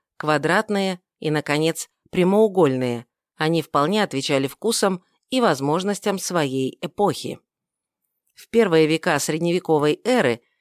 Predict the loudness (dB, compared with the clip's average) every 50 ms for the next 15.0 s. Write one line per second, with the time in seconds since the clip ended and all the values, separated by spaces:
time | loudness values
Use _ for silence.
0 | _ _ -4 0 0 2 2 0 0 -2 0 -2 -4 -6 -4 -2 -2 -2 -2 -2
1 | 0 0 0 0 0 -2 -4 -6 -6 -6 -6 -8 -8 -8 _ -6 -8 -8 -6 -4
2 | -4 -4 -2 0 -2 -2 -2 -2 -2 -4 -4 -6 _ _ _ _ _ _ -6 -6
3 | -2 0 2 2 2 4 2 2 2 0 -2 -2 -2 -2 -2 -2 -4 -2 -2 -2
4 | 0 0 0 0 0 0 -2 -2 -2 -2 -2 0 2 2 2 2 0 _ _ _
5 | _ _ _ -4 0 2 2 4 4 2 2 2 -2 -2 -4 _ _ _ _ -10
6 | -8 -8 -6 -4 -6 -4 -2 0 0 2 2 2 0 0 -2 0 0 0 2 2
7 | 2 0 0 -2 -4 -6 -8 _ _ _ _ _ _ -4 0 2 2 2 2 2
8 | 2 2 2 2 2 -2 -2 -2 0 0 0 0 0 0 -2 -2 -2 -4 -4 -2
9 | -2 -2 0 -2 -4 -2 -2 -4 -2 -2 0 0 -2 -4 -6 -10 _ _ _ _
10 | _ _ _ _ _ _ -4 -2 0 0 2 2 2 2 2 2 0 0 0 -4
11 | -2 -2 -4 -2 -2 -4 -6 -6 -2 0 0 0 0 -4 -8 -10 -6 -2 -2 0
12 | 0 0 0 -2 -2 -2 -4 -4 -2 -2 -2 2 2 2 2 2 0 -2 -4 -6
13 | -8 _ _ _ _ _ _ _ _ _ _ _ _ -6 -4 -4 -2 0 0 0
14 | 0 2 2 0 2 2 0 0 2 2 2 0 -2 -4 -4 -6 -6 -6 -8